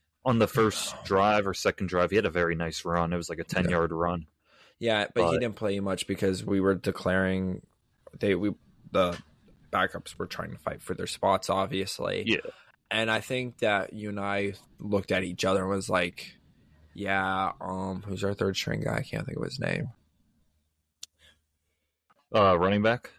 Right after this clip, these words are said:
Speaker 2: Yeah.
Speaker 1: Anthony McFarland.
Speaker 2: Yes, that's what I wanted to say, but I, <laughs> I didn't wanna say it and be
Speaker 1: <laughs>
Speaker 2: wrong. We looked at each other and like, "Yeah, he's gonna get the job." Like
Speaker 1: Uh, oh, yeah, definitely.
Speaker 2: <laughs>
Speaker 1: Yeah, An-,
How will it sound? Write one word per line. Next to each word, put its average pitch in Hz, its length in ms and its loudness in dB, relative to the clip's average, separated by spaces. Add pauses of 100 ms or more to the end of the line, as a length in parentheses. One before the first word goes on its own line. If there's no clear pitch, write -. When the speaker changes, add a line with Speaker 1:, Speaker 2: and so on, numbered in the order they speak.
(300)
Speaker 2:
Yeah. 92 220 0 (680)
Speaker 1:
Anthony 95 440 4
McFarland. 87 680 0 (220)
Speaker 2:
Yes, 87 300 -4
that's 110 180 2
what 110 100 2
I 107 40 4
wanted 95 220 -2
to - 60 -14
say, 90 160 -6
but 90 160 -4
I, 92 80 -10 (160)
<laughs> 120 200 -2
I - 20 -4
didn't 127 180 2
wanna 127 160 2
say 101 220 0
it 98 60 0
and 101 100 -2
be 101 100 0
Speaker 1:
<laughs> - 0 -
Speaker 2:
wrong. 98 260 2 (360)
We 113 220 4
looked 113 260 2
at 107 100 0
each 104 180 -4
other 98 140 -2
and 98 80 -6
like, 95 180 -6
"Yeah, - 140 -4
he's 95 240 -6
gonna 104 180 -8
get - 120 -20
the - 80 -12
job." - 360 -8 (340)
Like 82 300 -2 (200)
Speaker 1:
Uh, 98 100 2 (200)
oh, 110 200 6
yeah, 90 120 4 (220)
definitely. 85 640 2
Speaker 2:
<laughs> - 100 0
Speaker 1:
Yeah, 90 220 0
An-, 131 200 2